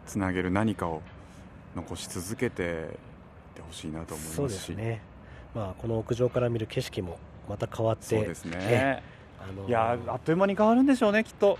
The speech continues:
Speaker 2: そうですね。
Speaker 1: うん。
Speaker 2: はい。いやー、でも本当変わった街も皆さんに見ていただきたいなとは思いますし。
Speaker 1: そうですね。
Speaker 2: はい。
Speaker 1: いやー、今日は伊藤さん、本当に語り部バスから、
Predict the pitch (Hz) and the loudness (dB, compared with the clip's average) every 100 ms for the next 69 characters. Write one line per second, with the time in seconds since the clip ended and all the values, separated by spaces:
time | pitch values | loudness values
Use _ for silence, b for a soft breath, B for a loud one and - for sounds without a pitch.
0 | - 175 143 - 147 151 160 165 160 160 | 0 0 0 2 4 4 6 4 2 0
1 | 104 95 - - - - - - 107 101 | -2 -4 -8 -16 -20 -20 -20 -18 -12 -10
2 | 101 101 95 123 113 - 117 127 127 127 | -8 -10 -10 -8 -8 -8 -6 -4 -2 0
3 | 127 135 127 - 151 143 110 - 110 117 | 0 0 -2 -4 0 0 0 -2 -6 -4
4 | 110 95 104 - 104 110 131 - 160 156 | -6 -6 -6 -6 -6 -4 -4 0 4 6
5 | 147 - - 156 180 151 151 147 - 123 | 4 2 4 6 6 6 6 4 2 -2
6 | 120 - 107 101 104 104 110 113 98 - | -4 -4 -8 -8 -4 -4 0 -2 -4 -12
7 | - - - - B B B B B B | -18 -18 -18 -16 B B B B B B
8 | - 107 104 101 - 110 98 95 92 98 | -8 -4 -2 -2 -2 0 2 0 0 -4
9 | 101 85 95 107 117 110 - - 104 101 | -4 -6 -4 -2 -2 -2 -2 -4 -2 0
10 | 98 107 - 113 98 92 | 2 0 2 4 6 4